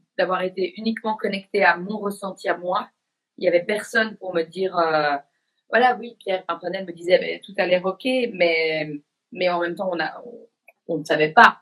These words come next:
On n'a pas écouté le cœur du bébé, on n'avait aucun moyen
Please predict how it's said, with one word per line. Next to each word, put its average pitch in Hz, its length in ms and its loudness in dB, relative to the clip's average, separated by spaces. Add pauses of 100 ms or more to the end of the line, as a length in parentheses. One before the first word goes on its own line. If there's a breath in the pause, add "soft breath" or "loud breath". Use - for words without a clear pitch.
On 165 120 -10
n'a 147 120 -4
pas 160 240 2
écouté 156 300 -8
le 156 60 -12
cœur 156 200 -6
du 139 100 -18
bébé, 175 420 -2
on 165 80 -4
n'avait 156 200 -4
aucun 160 460 0
moyen 175 480 0